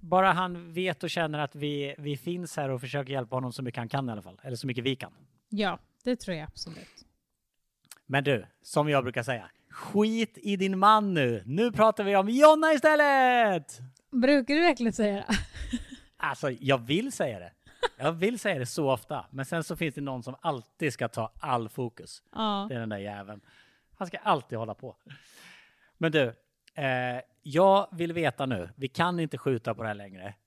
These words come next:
Speaker 1: Det är tusentals människor som har hört av sig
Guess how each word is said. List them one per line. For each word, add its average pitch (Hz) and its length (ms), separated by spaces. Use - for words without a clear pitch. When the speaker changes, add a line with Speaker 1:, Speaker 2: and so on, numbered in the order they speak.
Speaker 1:
Det 123 260
är 147 460
tusentals 151 1300
människor 117 460
som 107 200
har 107 80
hört 104 200
av 156 200
sig 147 460